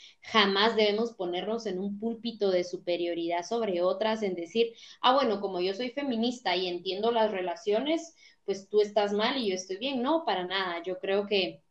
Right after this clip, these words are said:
que la posibilidad de tener el acceso a, a tener más información, a poder escuchar y saber a raíz de qué se da la competencia entre mujeres,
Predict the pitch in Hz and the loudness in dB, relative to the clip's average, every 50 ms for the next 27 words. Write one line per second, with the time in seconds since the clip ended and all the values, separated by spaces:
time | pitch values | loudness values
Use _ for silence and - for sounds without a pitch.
0 | _ _ _ _ _ _ _ _ - _ _ _ - 214 208 208 208 196 196 202 | _ _ _ _ _ _ _ _ -20 _ _ _ 6 8 8 10 8 8 6 4
1 | 202 220 208 208 202 214 202 190 190 185 175 170 180 175 185 196 226 226 196 185 | 2 0 0 0 -2 -6 -6 -4 -4 -6 -6 -6 -4 0 2 4 2 4 2 -2
2 | 180 - 175 170 180 180 180 208 220 214 185 - - - - 226 226 226 226 208 | -4 -4 -6 -6 -6 -2 -2 0 0 0 -2 -4 -8 -2 0 0 0 0 0 0
3 | 185 175 170 170 165 - - 180 185 185 180 185 185 185 185 202 208 220 233 - | 2 2 2 0 -2 -4 -6 -6 -6 -4 -4 -4 -2 -2 0 2 2 2 2 2
4 | 240 220 208 202 185 185 185 185 180 180 - - - 185 185 190 190 190 190 196 | -2 -2 -2 -4 -4 -4 -4 -4 -6 -8 -8 -8 -8 -6 -4 -2 -2 -2 -2 -2
5 | 196 196 196 - - - - - - - 196 190 - - 190 190 185 190 190 190 | -4 -4 -6 -10 -14 -20 -20 -20 -8 -6 -6 -6 0 0 2 2 4 4 4 4
6 | 196 202 196 208 202 196 - - _ _ _ - 202 202 - - 208 202 202 - | 4 4 2 2 -2 -4 -6 -14 _ _ _ -2 -2 -2 -2 -6 -6 -6 0 2
7 | 220 208 208 214 208 208 208 190 180 175 185 208 240 254 247 226 208 - - _ | 4 4 4 4 0 0 -2 -2 0 2 4 6 6 6 6 4 0 -2 -6 _
8 | _ _ - 202 196 190 180 180 202 208 208 202 202 185 190 - - 240 247 247 | _ _ 0 2 2 4 4 4 2 0 0 0 0 -2 -2 4 4 4 4 6
9 | - 208 180 185 185 185 185 185 196 196 190 180 185 185 175 170 175 - 190 185 | 2 -2 -2 0 2 2 0 0 -2 -4 -2 -2 -2 -2 -2 -6 -6 -4 -4 -4
10 | 196 202 202 196 190 170 160 - 180 175 196 220 214 - _ | -2 -2 -2 -2 -2 -4 -4 -4 -2 -2 -2 -2 -2 -6 _